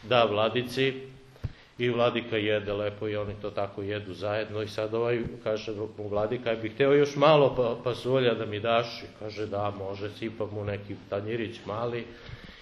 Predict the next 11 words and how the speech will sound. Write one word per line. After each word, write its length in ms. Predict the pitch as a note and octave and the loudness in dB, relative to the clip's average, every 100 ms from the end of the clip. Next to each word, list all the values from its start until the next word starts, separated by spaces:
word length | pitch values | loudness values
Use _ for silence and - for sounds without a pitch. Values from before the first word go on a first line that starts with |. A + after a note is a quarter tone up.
| - - | -16 -2
i 140 | A#2+ | 8
jedu 300 | C#3 C#3 B2+ | 8 8 8
oni 260 | C3 B2 - | 6 6 2
tako 280 | B2 B2 | 0 0
zajedno. 400 | G#2 G2+ F2 - - - G4+ A#4 - - - - - - - - - - | -2 -2 -4 -10 -20 -20 -20 -20 -20 -20 -20 -20 -20 -20 -20 -20 -20 -8
I 240 | C3 E3+ F3 | 2 2 10
posle, 320 | F3 F#3 F3+ | 12 12 8
kad 260 | D3+ D3 C#3 | 8 8 10
je 300 | C#3+ C3 C3 | 10 10 8
ovaj 320 | C3 C3 C3+ | 8 10 10
završio 880 | G2+ A2+ A#2 E3 D#3+ E3 D#3 C#3 | 8 4 8 6 6 6 10 12